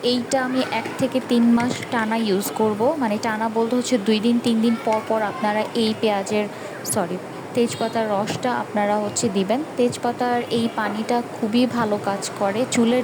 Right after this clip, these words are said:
জন্য। আমি একটা বটলে এটা হচ্ছে ঢেলে নিচ্ছি, এটা ফ্রিজে আমি রেখে দিব এবং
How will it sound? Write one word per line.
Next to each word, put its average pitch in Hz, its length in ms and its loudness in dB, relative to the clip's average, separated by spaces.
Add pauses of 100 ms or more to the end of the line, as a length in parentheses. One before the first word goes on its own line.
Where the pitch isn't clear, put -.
জন্য। 202 360 2 (460)
আমি 233 200 0
একটা 233 340 0 (100)
বটলে 247 600 2
এটা 214 180 0
হচ্ছে 220 320 0 (100)
ঢেলে 208 280 2
নিচ্ছি, 220 400 0
এটা 214 400 2
ফ্রিজে 233 380 4
আমি 254 160 0
রেখে 247 280 2
দিব 247 200 0
এবং 214 400 2